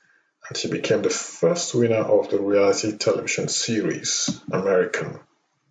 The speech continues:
Idol. So, on that note, we end today's Today in History.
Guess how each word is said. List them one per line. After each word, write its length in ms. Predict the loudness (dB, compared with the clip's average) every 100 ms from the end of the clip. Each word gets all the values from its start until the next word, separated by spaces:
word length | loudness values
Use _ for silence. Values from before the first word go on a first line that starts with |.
| -4
Idol. 480 | -4 -4 -6 -8 -18 _ _ _ _ _ _ _ _ _ _ _ _ _ _ -6
So, 320 | 0 0 0 -14 _ _ _ _ _ -4
on 540 | 0 2 2 0 -2 -4
that 240 | -2 0 2
note, 680 | 2 2 -2 -6 -6 -8 -16 _ _ _ _ _
we 460 | -2 0 0 -4 -8 _ -4
end 460 | -2 -2 -4 -6 -10 -10
today's 800 | -6 0 2 2 0 -4 -6 -10 -16 -10
Today 540 | -4 0 0 -2 -8 -12 -8
in 240 | -6 -8 -6
History. 600 | -2 0 -2 0 0 0